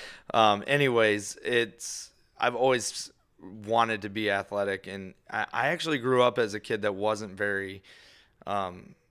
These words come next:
because of my stature, I wasn't gift-, gifted with being big or having a lot of muscle right away. I actually didn't really get to that point until I was in college. Um,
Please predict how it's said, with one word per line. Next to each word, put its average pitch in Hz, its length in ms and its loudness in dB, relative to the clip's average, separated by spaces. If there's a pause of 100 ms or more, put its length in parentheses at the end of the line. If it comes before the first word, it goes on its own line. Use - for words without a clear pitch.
(200)
because 117 360 -4
of 123 60 -6
my 107 140 0
stature, 101 460 -4
I 101 60 0
wasn't 104 420 -2 (220)
gift-, 104 640 -6
gifted 110 400 -2
with 98 260 -6 (140)
being 101 280 -6
big 101 380 0
or 95 280 -6
having 107 280 -4
a 101 60 -8
lot 104 160 0
of 101 60 -8
muscle 104 340 -4
right 95 220 -4
away. 95 320 -4
I 104 140 -2
actually 107 280 -6
didn't 101 240 -8
really 104 260 -2
get 95 300 -4
to 101 80 -14
that 92 200 -6
point 92 160 -12
until 101 200 -8
I 95 60 -2
was 90 160 -6
in 90 100 -14
college. 95 500 -2 (440)
Um, 98 420 0